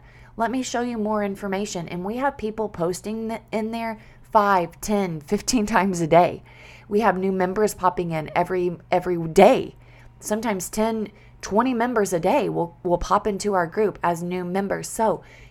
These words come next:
get in there and get yourself plugged in. And if you haven't plugged in in a while, just go to Teacher Let Your Light Shine Micro School Community. Every time you comment on a post, you will get more and more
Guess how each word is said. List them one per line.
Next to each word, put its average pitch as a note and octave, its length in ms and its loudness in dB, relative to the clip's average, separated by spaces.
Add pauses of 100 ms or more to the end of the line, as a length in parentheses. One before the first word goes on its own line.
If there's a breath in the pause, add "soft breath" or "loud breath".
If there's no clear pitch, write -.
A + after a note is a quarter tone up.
(160 loud breath)
get G3+ 260 0
in D4+ 220 2
there F#3 340 -2 (380 soft breath)
and F#3+ 240 -4
get F#3 180 -4
yourself A#3 420 -2
plugged A3+ 280 -2
in. F#3+ 220 0
And F3+ 180 -6
if F3 100 -6
you F3 60 -2
haven't E3+ 240 -2
plugged F#3 260 -2
in F4+ 160 4
in D4 100 -2
a G3 100 0
while, F3 420 0 (280 loud breath)
just F3 280 -4
go F#3+ 180 8
to D4+ 100 2
Teacher G#3+ 300 -4
Let G3 140 2
Your - 80 -2
Light F3+ 220 0
Shine F3+ 420 -4
Micro F3 340 -2
School F3 280 -4
Community. E3+ 640 -6 (320 loud breath)
Every G#3 240 2
time B3+ 280 -4
you G#3+ 80 0
comment G#3+ 640 -2
on F3+ 120 -2
a E3 120 -4
post, G3 560 0 (360 loud breath)
you F#3+ 240 -2
will G3+ 460 4
get F3+ 260 -2
more F3+ 300 -2
and F#3+ 160 -4
more E3+ 400 -2